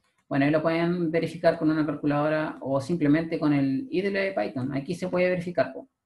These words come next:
¿Cuánto es nueve partido por cinco? Es uno punto ocho, ¿cierto? Entonces, eh, uno punto ocho, yo digo, por C, que yo ingresé once, ¿cierto? Y más treinta y dos,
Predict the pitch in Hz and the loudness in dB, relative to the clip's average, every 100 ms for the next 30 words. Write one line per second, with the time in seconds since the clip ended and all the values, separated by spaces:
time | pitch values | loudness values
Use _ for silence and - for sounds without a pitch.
0 | _ _ _ _ - 185 175 180 180 - | _ _ _ _ -2 -2 2 2 2 -4
1 | - 156 160 175 175 196 - - 151 - | -4 0 4 4 2 -2 -12 -12 -12 -4
2 | 160 160 160 156 - 110 107 117 92 - | 2 2 2 -2 -2 -2 -2 -6 -6 -12
3 | _ _ - - _ _ _ _ - 147 | _ _ -20 -18 _ _ _ _ -6 -6
4 | - - 147 156 185 185 214 - - - | -4 2 2 4 0 0 2 2 -2 -14
5 | _ - 165 160 175 - - _ _ _ | _ -2 0 2 -2 -4 -8 _ _ _
6 | _ - 147 151 156 160 151 - _ _ | _ -2 0 2 2 2 -2 -6 _ _
7 | _ _ 120 127 127 127 _ _ 143 170 | _ _ -4 -2 -2 -4 _ _ 2 6
8 | 170 - 151 143 135 131 160 175 - 160 | 6 6 6 6 4 2 2 2 0 0
9 | 160 - - - 143 147 151 147 160 175 | 2 -2 -4 0 4 4 4 4 2 -4
10 | _ _ - 127 123 - 196 185 98 - | _ _ -4 -2 -2 -4 -2 -2 -4 -10
11 | _ 139 139 143 139 - 156 202 202 - | _ 2 6 6 4 0 2 2 0 -2
12 | 147 - - - _ _ _ 165 151 165 | -2 -4 -10 -20 _ _ _ -2 -2 -2
13 | 160 160 147 143 151 151 160 147 139 160 | -4 -4 2 4 4 2 0 0 0 0
14 | 220 220 - | -2 -2 -8